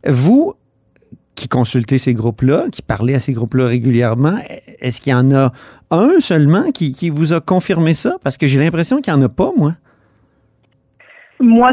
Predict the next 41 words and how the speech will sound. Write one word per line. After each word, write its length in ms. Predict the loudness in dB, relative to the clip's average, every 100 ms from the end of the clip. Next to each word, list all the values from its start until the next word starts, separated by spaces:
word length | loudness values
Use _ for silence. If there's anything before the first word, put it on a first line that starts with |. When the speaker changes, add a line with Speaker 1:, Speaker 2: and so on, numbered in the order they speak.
| 2
Speaker 2:
personne 400 | -2 0 2 4
m'a 140 | 4
dit 100 | 2 -4 0
ça. 360 | 2 4 4 4 4
Euh, 60 |
ils 280 | 4 2 2
étaient 220 | 2 2
les 160 | 2 0
premiers, 760 | 0 4 6 6 4 4 2
euh, 120 | 2 0 -4
surpris, 460 | -6 -6 0 2 4
désolés 380 | 2 4 2
d'apprendre 400 | 4 0 2 2
qu'on 120 | 4 2
n'entendrait 420 | 2 2 2 2
pas 120 | 2
leur 220 | 2 0
présentation. 880 | -2 -2 2 0 2 0 2 0 2
Eux 100 | 0
prenaient 280 | 0 0 0
pour 140 | 2 0
acquis 240 | -2 -2
qu'on 180 | -2 -2
pourrait 260 | 0 2
assister 320 | 0 -2 -2 0
à 40 |
leur 140 | 0
présentation. 920 | -2 -2 -2 0 -2 0 0 2 2 -2 -10 -20 -18 -2
Euh, 400 | 2 4 4 4
la, 320 | 4 4 2 0 _ -10 -2
ceux 80 |
à 60 | -2
qui 120 | -2
j'ai 80 | 0
parlé 280 | 2 2 2
souhaitaient 240 | 0 0
que 100 | -2
ce 60 | -2
soit 100 | -4
public 320 | -4 -4 -2
également. 560 | 0 0 2 2 0